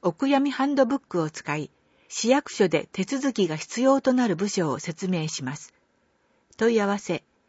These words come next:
市民課、電話、零四九二五二七一一一。お悔やみ手続きナビの導入。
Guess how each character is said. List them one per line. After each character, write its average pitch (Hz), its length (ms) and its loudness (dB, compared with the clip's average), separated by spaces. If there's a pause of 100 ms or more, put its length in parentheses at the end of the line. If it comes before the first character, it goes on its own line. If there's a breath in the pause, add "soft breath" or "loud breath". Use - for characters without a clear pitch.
(120)
市 - 220 -2
民 226 240 4
課、 - 280 -6 (580)
電 202 240 0
話、 180 180 -2 (460)
零 277 280 4
四 277 280 2
九 151 440 -2 (260)
二 262 280 2
五 226 300 0
二 135 240 -6 (300)
七 208 340 2
一 277 400 -2
一 196 340 0
一。 - 360 -6 (1400)
お 160 60 2
悔 294 220 2
や 277 160 6
み 262 180 2
手 - 160 -2
続 269 340 -2
き 277 140 0
ナ 269 160 0
ビ 240 160 2
の 143 140 -2
導 151 360 -4
入。 131 400 -6